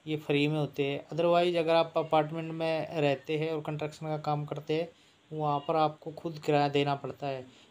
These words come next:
लेकिन जो ये टीन के घर बने हुए हैं, यहाँ पर ये कंपनी की तरफ से है। तो ये देख, construction का सामान पड़ा हुआ इधर ये, और ये, ए,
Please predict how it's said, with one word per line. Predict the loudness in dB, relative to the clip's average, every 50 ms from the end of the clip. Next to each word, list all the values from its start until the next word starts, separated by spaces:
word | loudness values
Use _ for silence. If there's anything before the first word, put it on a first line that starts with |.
| _ _ -8
लेकिन | -6 -4 -6 -6 -4
जो | -2 0
ये | 0 0 0
टीन | -2 -2 -2 -2 -2 -2 -2
के | -4 -2
घर | 0 0 0 0
बने | 0 0 -2 -2 0
हुए | 0 0 2 2
हैं, | 2
यहाँ | 2 2 2 2 0 0
पर | -2 -2
ये | -2 -2 -4
कंपनी | -4 -4 -4 -4 -4 -4 -4 -4 -2
की | -4 -4
तरफ | -2 -2 -2 -2
से | -4 -6 -6 -6 -6 -6
है। | -8 -12 _ _ _ _ _ _ _ _ _ _ _ _ _ _ _ _ _ _ _ _ _ _ _ _ _ _
तो | -4 -2
ये | 0 0 0 0 0
देख, | 0 -2 -2 -2 -4
construction | -4 -4 -4 -4 -6 -6 -6 -4
का | -2 -2
सामान | -2 0 0 0 2 2 2 0 0
पड़ा | -2 0 0
हुआ | 2 2 2 2
इधर | 2 2 2 0 0
ये, | -2 -2 -4 -4 -6 -10 _ _ _ -12 -6
और | -4 -2 -2 0
ये, | 0 0 0 0 0 0 -2 -4 -8 _ _ _ _ _ _ _ _ _ _ _ -12
ए, | -6 -4 -4 -4